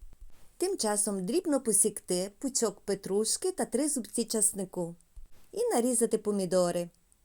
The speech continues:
Скибки овочів знов викладаю вертикально до попередньо підготовленого деко, змазаного олією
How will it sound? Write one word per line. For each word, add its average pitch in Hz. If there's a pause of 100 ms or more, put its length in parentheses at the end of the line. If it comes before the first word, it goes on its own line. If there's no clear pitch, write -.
(520)
Скибки -
овочів 208
знов 220
викладаю 202
вертикально 185
до 269
попередньо 185
підготовленого 190
деко, 180
змазаного 180
олією 269